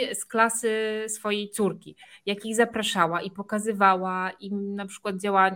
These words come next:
te różne reakcje chemiczne, jak to się odbywało, e,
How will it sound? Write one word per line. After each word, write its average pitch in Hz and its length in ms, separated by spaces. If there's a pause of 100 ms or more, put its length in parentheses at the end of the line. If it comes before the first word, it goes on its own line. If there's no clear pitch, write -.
(120)
te 208 100
różne 202 240
reakcje 180 440
chemiczne, 180 520
jak 185 180
to 190 60
się 208 140
odbywało, 202 640 (320)
e, 202 380